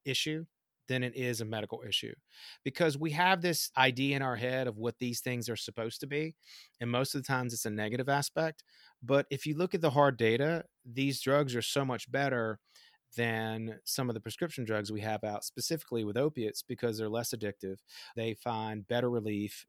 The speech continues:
with less usage. Usage, for example,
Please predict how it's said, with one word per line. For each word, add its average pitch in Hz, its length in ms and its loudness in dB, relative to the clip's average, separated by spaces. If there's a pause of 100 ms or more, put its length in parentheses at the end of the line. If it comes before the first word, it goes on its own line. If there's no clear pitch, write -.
with 123 140 0
less 120 260 2
usage. - 480 -2 (100)
Usage, 185 640 0
for - 120 -8
example, 131 460 2